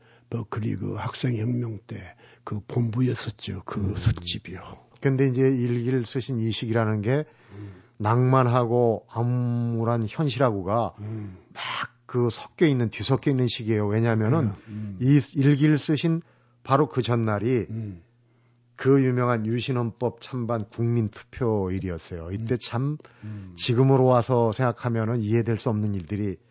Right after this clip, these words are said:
Speaker 1: 음.
Speaker 2: 많지 않았습니까?
Speaker 1: 음, 음.
Speaker 2: 그 얘기도 좀 들려주시죠. 그러니까 자유실천 문인협회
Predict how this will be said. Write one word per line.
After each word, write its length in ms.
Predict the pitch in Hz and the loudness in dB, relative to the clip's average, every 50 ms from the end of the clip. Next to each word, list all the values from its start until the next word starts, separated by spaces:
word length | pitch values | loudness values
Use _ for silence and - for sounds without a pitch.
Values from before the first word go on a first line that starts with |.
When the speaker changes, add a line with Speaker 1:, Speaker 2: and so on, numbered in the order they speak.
| _ _ _ | _ _ _
Speaker 1:
음. 60 | 95 | -10
Speaker 2:
많지 300 | 95 95 110 110 - 120 | -6 -4 -4 -2 -2 -2
않았습니까? 680 | 110 101 95 - - 101 92 87 - - 90 101 139 202 | -2 -2 -2 -4 -6 -8 -8 -8 -8 -8 -6 -4 -4 -4
Speaker 1:
음, 160 | 104 92 82 82 | -4 -8 -12 -16
음. 280 | 101 101 98 98 92 90 87 | -14 -12 -12 -12 -14 -16 0
Speaker 2:
그 140 | 92 117 120 | 4 6 6
얘기도 260 | 117 117 117 104 110 | 6 6 4 0 0
좀 220 | 95 117 113 107 - | -2 -2 -4 -4 -6
들려주시죠. 440 | - - 104 101 92 82 - - 120 | -8 -8 -6 -6 -6 -6 -6 -4 -4
그러니까 300 | 123 139 - 156 156 156 - - _ - - - - - _ _ _ | -4 0 2 0 0 0 -4 -12 _ -20 -20 -20 -20 -20 _ _ _
자유실천 480 | - - 139 147 127 143 135 - 151 143 | 2 4 4 6 6 4 2 2 2 2
문인협회 760 | 131 135 135 135 131 127 120 110 120 131 - - - 139 127 | 4 4 4 4 2 2 2 0 0 0 -2 -2 -2 -2 -2